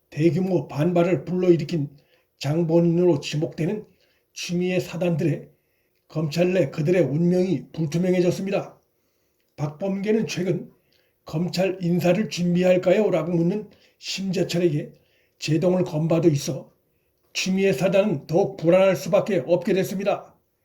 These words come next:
신임 박범계의 이 같은 입장은 불필요한 갈등으로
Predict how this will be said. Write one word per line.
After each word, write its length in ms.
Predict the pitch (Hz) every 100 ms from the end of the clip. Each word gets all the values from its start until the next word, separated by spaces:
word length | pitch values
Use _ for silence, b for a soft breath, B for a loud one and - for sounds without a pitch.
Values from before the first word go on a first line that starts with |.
| _ _
신임 460 | _ - 170 190 156
박범계의 720 | 143 165 202 180 180 196 185
이 80 | 143
같은 320 | 175 175 175
입장은 560 | 143 147 147 139 147 - _ _ _ _ _
불필요한 680 | 165 175 - 175 185 185 180
갈등으로 640 | - 165 170 180 156 -